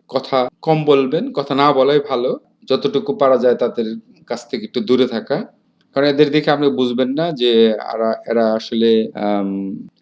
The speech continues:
এদের ভিতরে অনেক, আহ, গভর্নমেন্টের, আহ, পুলিশ এবং অন্যান্য ফোর্সও থাকে, আপনারা সব বুঝবেন না টেকনিক্যাল বিষয়, তাদের সাথে যতটুকু কথা না বলা যায়। আর নামাজ পড়ার সময় যদি আপনারা দেখেন যে কারো আপনার পাশে যিনি নামাজ আদায় করছেন,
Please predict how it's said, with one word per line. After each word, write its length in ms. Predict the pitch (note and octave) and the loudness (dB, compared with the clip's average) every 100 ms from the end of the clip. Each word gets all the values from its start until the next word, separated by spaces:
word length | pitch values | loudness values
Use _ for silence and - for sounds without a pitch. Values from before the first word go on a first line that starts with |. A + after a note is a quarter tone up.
| - | -2
এদের 220 | B2 C#3 | 4 4
ভিতরে 380 | C#3 D#3 D3 C3 | 4 2 2 2
অনেক, 440 | - B2 B2+ B2 _ | -2 -2 -2 -4 _
আহ, 160 | - A#2 | -10 -8
গভর্নমেন্টের, 1000 | G#2+ A#2+ A2 A#2+ B2 A#2+ A#2+ A#2 A2 A2+ | 0 2 4 2 0 -2 0 2 2 -2
আহ, 280 | - G#2 G#2 G2+ | -8 -6 -6 -4
পুলিশ 300 | A#2+ A2+ A2 | -2 0 0
এবং 160 | A2 G#2+ | -2 -4
অন্যান্য 360 | G#2 G2+ G2+ | -6 -6 -6
ফোর্সও 420 | G#2+ - G#2+ - A2+ | -4 -2 -2 -2 -10
থাকে, 400 | G#2+ - C#3 D4 | -10 -8 -8 -8
আপনারা 200 | - A#2 | -4 -4
সব 300 | - G#2+ G#2 | -2 -4 -2
বুঝবেন 380 | A2+ A2 G#2 A2+ | -2 -2 0 -2
না 260 | A#2+ F3 - | -2 -4 -4
টেকনিক্যাল 440 | - B2 B2+ A#2+ C3 | -4 -2 -2 -2 -2
বিষয়, 420 | B2+ - E3 D4+ - | -2 -2 -2 -4 -6
তাদের 240 | B2 G#2 - | -4 -4 -6
সাথে 240 | A#2 B2 | -8 -4
যতটুকু 460 | A#2 A#2+ A2+ A2+ A#2+ | -4 -4 -10 -12 -8
কথা 280 | A#2 A#2 | -8 -8
না 160 | A2 A2+ | -4 -2
বলা 220 | G#2+ G#2+ | 0 0
যায়। 300 | G2+ A#2+ D4 - | 0 -2 -2 -8
আর 400 | A#2+ A#2+ A2+ A2+ | 0 2 4 2
নামাজ 320 | B2 B2 D#3+ - | 0 0 0 0
পড়ার 180 | G3+ F3 | 0 0
সময় 500 | E3 E3+ C#3 D3 C#3 | 0 -2 -2 -2 -6
যদি 540 | D3 C#3 C#3+ C3 C#3 | -6 -4 0 0 -2
আপনারা 300 | - A#2+ B2+ | -4 -2 0
দেখেন 520 | B2+ C#3 C3 A#2 - - | 2 0 -2 -4 -4 -8
যে 440 | B2+ A2+ A#2 A2+ - | -6 -2 0 -2 0
কারো 340 | C#3 C#3+ C3 | 0 2 2
আপনার 260 | A#2+ B2+ A2+ | 2 -2 -4
পাশে 560 | A#2+ - A2 A#2 - | -6 -2 -2 -2 -4
যিনি 220 | A2+ A2+ A2+ | -6 -4 -2
নামাজ 300 | A2+ A2+ A#2 | -2 -2 -4
আদায় 240 | A2+ A2+ | -2 -4
করছেন, 460 | A2 - G#2 G2 | -4 -8 -8 -8